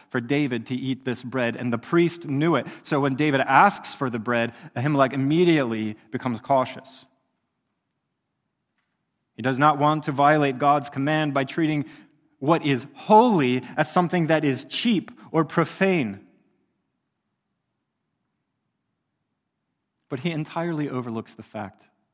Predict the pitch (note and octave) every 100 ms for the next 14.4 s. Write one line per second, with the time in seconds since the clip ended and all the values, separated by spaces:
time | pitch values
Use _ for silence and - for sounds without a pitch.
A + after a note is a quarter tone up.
0 | _ _ _ _ _ - G#2+ A#2 G#2+ G#2+
1 | G#2 G#2 G#2+ - - A2+ G2 G#2 A2 B2
2 | _ _ _ _ _ _ C3+ C#3+ C#3+ C3
3 | A2+ - A#2+ - _ _ _ _ _ _
4 | _ _ _ _ _ _ _ _ _ _
5 | _ _ _ _ _ _ _ C3 - E3+
6 | D#3 D#3 D#3+ C#3 - - _ _ _ _
7 | - - A#2 A#2+ A#2+ - _ _ _ _
8 | _ _ _ _ _ _ _ _ _ _
9 | _ _ A#2 C#3 F3 C3 A#2+ A2+ A2+ -
10 | _ _ _ _ _ _ _ _ _ _
11 | _ _ _ _ _ _ _ _ _ _
12 | _ _ _ _ _ _ _ _ _ _
13 | _ _ _ _ _ B2 D#3 - E3 E3
14 | D#3+ D#3+ D#3